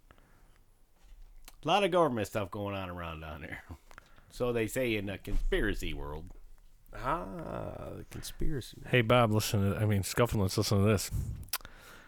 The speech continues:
Speaker 1: Yeah, that's Scuffle Nuts, not Bob. <laughs>
Speaker 3: <sighs> That's his nickname. Uh, Antarctica, the last discovered and coldest continent, may seem like an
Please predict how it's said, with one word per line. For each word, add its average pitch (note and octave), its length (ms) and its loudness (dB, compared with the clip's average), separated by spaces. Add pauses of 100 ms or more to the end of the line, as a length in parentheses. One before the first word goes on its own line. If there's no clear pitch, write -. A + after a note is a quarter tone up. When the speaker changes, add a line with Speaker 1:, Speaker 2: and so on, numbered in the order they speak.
Speaker 1:
Yeah, B2+ 160 4
that's G2 220 4
Scuffle - 420 6
Nuts, D#2+ 240 -2
not F#2 200 0
Bob. E2 280 -2 (540)
<laughs> - 500 -14
Speaker 3:
<sighs> - 440 -2
That's C3 200 2
his G#2 100 2
nickname. G2 500 2
Uh, G#2+ 220 4 (300)
Antarctica, D#3+ 720 4 (640)
the F#2+ 100 2
last D#3+ 480 4
discovered C3+ 640 2
and F#2+ 240 2
coldest D3 520 2
continent, A2 580 0 (760)
may G2 140 2
seem E3+ 480 4
like C#3+ 220 4
an B2 180 2